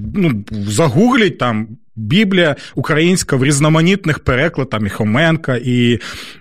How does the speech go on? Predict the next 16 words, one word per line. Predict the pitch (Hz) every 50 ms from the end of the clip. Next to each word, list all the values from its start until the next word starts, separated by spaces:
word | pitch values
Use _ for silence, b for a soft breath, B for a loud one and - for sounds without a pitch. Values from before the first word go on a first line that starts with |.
| - -
е, | 117 123 127 127 127 127 127 -
там | - 135 127 123
і | 123
Огієнко, | 135 131 123 143 143 123 120 143 170 175 165 160 160 160 - 160 151
так, | - - 151 156 156 156 156 -
і | - 160 143 143 143
Турконяка, | 143 147 147 139 - 165 160 151 160 151 - - 165 170 170 165 160
і | 156 156
так | 156 - 165 156 143 131
далі, | 120 113 151 165 170 170 175 170 165 160 156
і | 156
так | 147 - 147 139 135
далі. | 139 170 175 175 160
Можете | 147 151 160 160 156 156 170
придбати | - - 165 170 151 123 110 101 143 160 170 175 170 - 170 151 B B B B B B
в | B 120 127 143